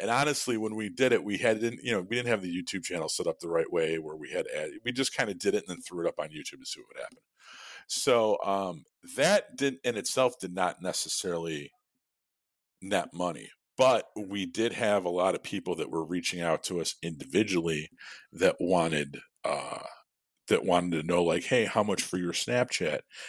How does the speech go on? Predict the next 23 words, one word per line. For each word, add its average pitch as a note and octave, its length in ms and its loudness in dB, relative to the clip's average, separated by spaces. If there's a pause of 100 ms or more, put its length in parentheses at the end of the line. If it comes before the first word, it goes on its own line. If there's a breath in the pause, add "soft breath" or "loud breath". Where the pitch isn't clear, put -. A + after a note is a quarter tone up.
(140 loud breath)
Hey, B2 440 2
I D#2 60 2
really G2+ 340 2
like G2 280 0
your F#2 80 -6
nails G#2 260 2
in G2 60 -6
that F2+ 200 -2
video. E2 300 -2
Would D2+ 220 -6
you E2+ 80 -8
do F2 160 -4
a E2 40 0
personal A#2 440 0
video F2 260 -6
with E2+ 220 -8
you F2 80 -8
rubbing F2 240 -8
coconut G#2 360 2
oil E2+ 220 -6
on D#2+ 100 -12
your C#2 120 -14
hands? - 360 -16